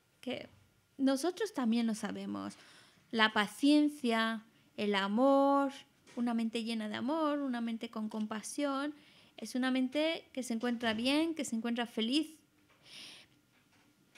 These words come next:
Y, y de hecho, todas las, la mayoría de las religiones, la, por lo menos las principales religiones, nos hablan de las cualidades de la paciencia, el amor, la compasión, la importancia de desarrollarlos. Y estamos de acuerdo.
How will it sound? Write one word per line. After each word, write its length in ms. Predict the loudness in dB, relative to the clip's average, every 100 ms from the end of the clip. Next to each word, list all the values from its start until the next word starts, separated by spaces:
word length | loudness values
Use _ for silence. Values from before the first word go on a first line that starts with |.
| -4
Y, 280 | -2 -2 0
y 120 | 2
de 220 | 6 6
hecho, 220 | 6 2 0 0 -2 -12 -20 -16
todas 420 | -2 0 0 -2 0
las, 420 | 0 0 -6 -8
la 140 | -4
mayoría 680 | -2 -2 -2 -2 -2 -4 -2
de 100 | -2
las 180 | -2 -4
religiones, 520 | -4 -6 -6 -6 -4
la, 120 | -6
por 160 | -2 0
lo 80 | 2
menos 180 | 2 2
las 140 | 0
principales 580 | 0 0 2 2 2 0
religiones, 540 | 0 -2 -4 -4 -6 -10 -12 -2
nos 300 | 0 0 0
hablan 400 | 0 2 0 0
de 60 |
las 180 | -2 -4
cualidades 680 | -4 -2 -2 -2 -4 -4 -4
de 100 | -4
la 140 | -6
paciencia, 680 | -6 -10 -4 -4 -4 -6 -6
el 80 | -6
amor, 400 | -4 -4 -4 -4
la 120 | -6
compasión, 600 | -8 -8 -8 -8 -8 -4
la 60 | -4
importancia 540 | -6 -8 -8 -8 -8
de 80 | -8
desarrollarlos. 840 | -8 -6 -6 -4 -6 -6 -10 -14 _ _ _ _ -20 -20 -20 -4
Y 100 | -2
estamos 360 | 2 2 2
de 80 | 2
acuerdo. 560 | 0 0 -2 -2 -6